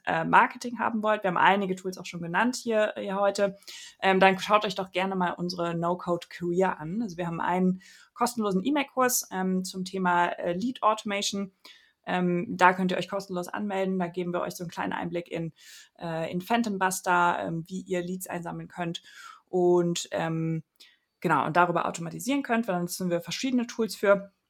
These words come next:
Ähm, genauso wie unsere Marketing Career. Da nutzen wir Tools wie zum Beispiel, ähm, Canva, ähm, aber auch Make,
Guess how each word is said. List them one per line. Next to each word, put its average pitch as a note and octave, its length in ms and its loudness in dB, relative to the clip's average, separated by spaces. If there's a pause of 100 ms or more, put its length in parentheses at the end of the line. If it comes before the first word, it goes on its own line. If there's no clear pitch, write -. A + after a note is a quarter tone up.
(580)
Ähm, F3+ 180 2
genauso F#3 340 6
wie F#3 120 0
unsere F3 260 0
Marketing E3+ 540 -2
Career. A#3+ 680 0
Da F3+ 200 4
nutzen F3 440 -2
wir E3+ 300 2
Tools F3 420 -2
wie G3+ 80 -6
zum F#3 160 -4
Beispiel, D#3 580 -4
ähm, - 280 -8
Canva, F#3 800 4
ähm, E3 200 -2
aber E3 280 -2
auch - 120 -12
Make, F3+ 460 0